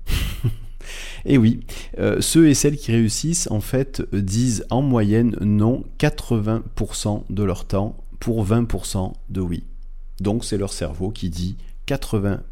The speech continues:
pour cent de son temps non et vingt pour cent de son temps oui. Pourquoi ? Eh bien, simplement parce que c'est un lien avec les deux premiers principes. Le premier principe qui est celui de définir son but essentiel.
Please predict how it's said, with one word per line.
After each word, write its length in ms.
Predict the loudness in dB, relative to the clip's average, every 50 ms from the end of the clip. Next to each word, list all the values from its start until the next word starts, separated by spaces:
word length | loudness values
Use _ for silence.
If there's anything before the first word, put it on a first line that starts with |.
| -4
pour 180 | -4 -4 -2 -2
cent 360 | -4 -2 -2 -2 -2 -4 -8 -10 -12 -10 -8
de 200 | -4 -2 -2 -2
son 200 | -2 -4 -4 -4
temps 420 | -4 -2 -2 -2 -2 -4 -6 -10 -12 -12 -12 -12 -12 -10 -6 -2
non 340 | 0 0 2 0 0 -2 -8 -12 -8 -4
et 100 | -2 -2
vingt 200 | 0 0 0 0
pour 220 | 0 -2 -4 -6 -6
cent 200 | -6 -6 -6 -6
de 60 | -6
son 180 | -8 -8 -8
temps 340 | -8 -6 -6 -6 -6 -6 -10 -10 -12 -12 -12 -10 -6 -4
oui. 280 | -2 -2 -2 -4 -6 -10 -12 -12 -12 -12 -12 -12 -12 -12 -12 -14 -12 -4 0
Pourquoi ? 460 | 0 0 4 4 4 4 4 0 -8 -12 -12 -12 -8 -2 0
Eh 60 | 4
bien, 160 | 4 4 4
simplement 480 | 4 2 2 2 2 2 2 2 2 0
parce 200 | 0 -2 -2 -2
que 80 | -4
c'est 240 | -4 -4 -4 -2 0
un 100 | 0 0
lien 340 | 2 2 2 2 2 0 0 -2
avec 380 | -2 0 0 0 -2 -2 -2
les 140 | -2 -2 -2
deux 280 | -2 0 2 2 2 2
premiers 500 | 0 -4 -4 -2 -2 0 0 0 0 -2
principes. 640 | -2 -2 -2 -2 -4 -4 -4 -4 -4 -4 -4 -6 -10 -12 -12 -12 -12 -8 -4
Le 140 | -2 -2 -2
premier 540 | -2 -2 -2 -2 -2 -2 -2 -2 -2 -2
principe 540 | -2 -2 -2 -2 -2 -4 -4 -4 -6 -6 -6
qui 200 | -8 -8 -6 -6
est 40 | -4
celui 400 | -4 -6 -6 -4 -4 -2 -2 -2
de 100 | -4 -4
définir 440 | -4 -6 -6 -4 -4 -4 -4 -4 -6
son 160 | -6 -6 -6
but 220 | -6 -6 -8 -8
essentiel. 460 | -6 -6 -6 -6 -6 -4 -4 -4 -4